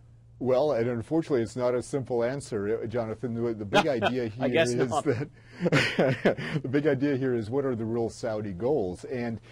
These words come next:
Speaker 1: uh, you know, if the goal is just to get the Houthis to the negotiating table, then perhaps the airstrikes are working. Now, from a tactical military sense,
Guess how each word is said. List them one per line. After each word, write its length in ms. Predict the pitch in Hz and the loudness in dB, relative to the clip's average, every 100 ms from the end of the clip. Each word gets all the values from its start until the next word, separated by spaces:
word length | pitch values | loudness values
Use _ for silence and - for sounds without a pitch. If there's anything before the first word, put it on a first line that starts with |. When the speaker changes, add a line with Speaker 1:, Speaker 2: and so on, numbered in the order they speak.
| - - | -18 -6
Speaker 1:
uh, 160 | 120 107 | -4 -2
you 160 | 110 | -2
know, 120 | 107 107 | -4 2
if 240 | 175 180 | 0 0
the 80 | 156 | -4
goal 420 | 127 123 120 113 107 | 0 2 2 0 -2
is 240 | 123 107 | -4 -4
just 300 | - 131 117 | -4 -6 -6
to 80 | - | -6
get 240 | 113 113 - | -4 -4 -4
the 100 | 95 | -6
Houthis 500 | 123 117 113 98 - | -6 -6 -6 -6 -10
to 260 | - 113 | -8 -6
the 100 | 101 | -6
negotiating 720 | 98 92 120 160 127 104 95 92 | -6 -2 -2 -2 -4 -4 -4 -6
table, 580 | 113 101 92 104 101 117 | -4 -4 -2 -2 -4 -4
then 540 | 104 123 117 113 117 120 | -4 -2 -2 -4 -6 -6
perhaps 460 | 120 107 120 113 | -8 -6 -8 -8
the 140 | - 101 | -4 -2
airstrikes 640 | 104 101 - 107 92 - | -4 -6 -6 -6 -6 -8
are 320 | 101 95 92 | -6 -4 -6
working. 640 | 98 101 131 135 107 82 - - - - | -6 -2 0 0 -6 -10 -14 -20 -20 -8
Now, 100 | 110 | -6
from 220 | 117 117 | -4 -4
a 60 | 98 | -6
tactical 600 | - 139 131 135 123 101 | -6 -8 -8 -10 -8 -6
military 680 | 101 165 180 - 113 98 92 | -4 -4 -6 -4 -4 -2 -4
sense, 520 | - 110 95 90 | -6 -8 -6 -10